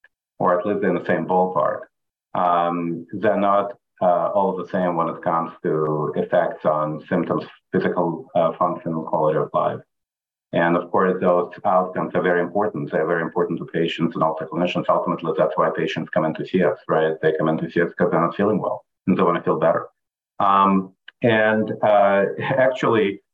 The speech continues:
uh, for some classes of medications, there is no compelling data that they improve, at least in the short term, uh, quality of life at all. Uh, probably a great example of that would be beta blockers.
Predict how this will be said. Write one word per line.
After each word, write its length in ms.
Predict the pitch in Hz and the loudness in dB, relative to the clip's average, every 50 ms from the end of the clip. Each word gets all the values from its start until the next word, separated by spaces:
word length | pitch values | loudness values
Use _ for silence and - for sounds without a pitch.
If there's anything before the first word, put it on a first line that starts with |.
| _ - | _ 0
uh, 220 | 107 101 95 87 - - | 2 2 2 2 0 0
for 200 | - 107 - - - | 0 -2 -2 0 0
some 440 | - 117 117 120 123 123 120 120 - | 0 2 4 4 4 2 2 0 -2
classes 380 | - 117 107 101 - 110 107 | 0 2 2 2 0 -2 -4
of 120 | 110 104 98 | -4 -2 0
medications, 640 | 98 95 98 92 - 101 104 107 - 107 95 90 | 0 -2 -2 -2 0 0 0 0 0 -2 -2 0
there 100 | 95 90 | 0 0
is 120 | 87 85 - | 0 0 0
no 220 | 87 87 101 - | 0 0 2 0
compelling 400 | - 104 95 95 90 90 87 85 | 0 -2 0 2 0 0 0 0
data 240 | 85 87 85 90 87 | -2 0 0 0 0
that 160 | 90 85 - | -2 -2 -2
they 60 | 87 | -2
improve, 480 | 85 87 85 - 92 87 85 85 85 - _ _ _ | -2 -2 -2 0 0 0 0 0 -2 -8 _ _ _
at 140 | - - - | -4 0 2
least 180 | 110 107 107 - | 2 2 2 2
in 80 | 110 | 0
the 100 | 90 78 | -2 -2
short 300 | - - 98 95 90 85 | -2 -2 0 0 0 0
term, 380 | - 82 80 76 76 80 80 - _ _ _ _ _ | 0 0 0 0 0 -2 -4 -10 _ _ _ _ _
uh, 80 | - - - | -2 0 0
quality 260 | 104 95 90 90 90 | 0 0 2 0 0
of 80 | 87 | 2
life 180 | 101 95 92 90 | 0 0 0 2
at 80 | 90 92 | 2 4
all. 400 | 107 120 - - - - _ _ _ _ _ _ | 4 4 2 0 -4 -12 _ _ _ _ _ _
Uh, 280 | - 87 87 85 85 - | -4 -2 0 0 0 -2
probably 360 | - - 101 98 92 95 90 | -2 0 0 0 0 0 -4
a 40 | 85 | -2
great 200 | 87 92 92 92 | 0 2 2 2
example 400 | 92 92 - 87 87 90 95 95 | 0 -2 -2 -2 -2 0 -2 -2
of 100 | 87 82 92 | -2 -2 -2
that 120 | 85 - - | -2 -2 -4
would 100 | 87 - | -4 -4
be 80 | - 76 | -4 -2
beta 240 | 73 - 92 95 | 0 0 0 0
blockers. 480 | - - - - - - - 73 71 - | 0 0 0 -2 -2 -4 -8 -12 -12 -6